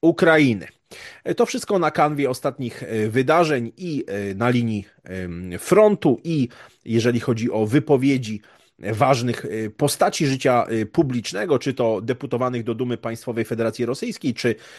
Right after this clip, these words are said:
e, byłego prezydenta, e, Rosji Dmitrija Miedwiediewa. Warto się temu, e, przyjrzeć, warto się przyjrzeć także słowom Donalda Trumpa już po tym, e, ostatnim masowym, mm, użyciu dronów przez Rosję przeciwko Ukrainie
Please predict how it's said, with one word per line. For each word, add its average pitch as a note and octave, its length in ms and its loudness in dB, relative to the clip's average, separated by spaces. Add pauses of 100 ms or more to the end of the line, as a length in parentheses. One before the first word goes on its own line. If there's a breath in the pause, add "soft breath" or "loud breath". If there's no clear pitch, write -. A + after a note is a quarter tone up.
(120)
e, G#2 180 -2
byłego A#2+ 380 4
prezydenta, A2+ 680 -2 (460 soft breath)
e, G2+ 260 -6
Rosji A#2+ 300 2
Dmitrija A2 680 0
Miedwiediewa. B2 720 0
Warto C3 260 0
się A#2 160 -6
temu, A#2+ 440 -6
e, G2+ 120 -8
przyjrzeć, E3 460 2
warto B2 240 -2
się - 120 -8
przyjrzeć A2+ 360 -4
także A2+ 260 0
słowom A#2 360 0
Donalda A2 360 0
Trumpa B2+ 460 -4 (360 loud breath)
już A2+ 260 -6
po A#2+ 140 -4
tym, A2+ 300 -6
e, A2+ 120 -6
ostatnim B2 520 -2
masowym, A#2 480 0 (480 soft breath)
mm, G2 640 -8
użyciu B2 380 0
dronów C3 360 2
przez - 380 -2
Rosję G#2+ 520 -4
przeciwko G#2+ 360 -4
Ukrainie A#2+ 600 2